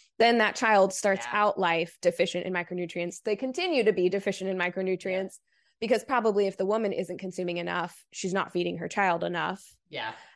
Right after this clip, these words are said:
Speaker 1: And so then that cycle continues. So
Speaker 2: Yeah,
Speaker 1: if we can
Speaker 2: generational.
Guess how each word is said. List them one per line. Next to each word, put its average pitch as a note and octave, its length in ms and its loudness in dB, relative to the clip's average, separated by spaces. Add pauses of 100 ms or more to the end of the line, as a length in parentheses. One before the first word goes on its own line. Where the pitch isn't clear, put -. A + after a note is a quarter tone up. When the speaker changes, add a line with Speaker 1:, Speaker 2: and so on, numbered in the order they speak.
Speaker 1:
And G#3+ 220 6
so G#3+ 220 6
then G3+ 200 6
that F#3 180 2
cycle E3+ 360 2
continues. F3+ 720 -4
So G#3+ 220 4
Speaker 2:
Yeah, - 120 0
Speaker 1:
if A#3 240 4
we A#3 120 -2
can F3+ 180 -4
Speaker 2:
generational. G3 460 -8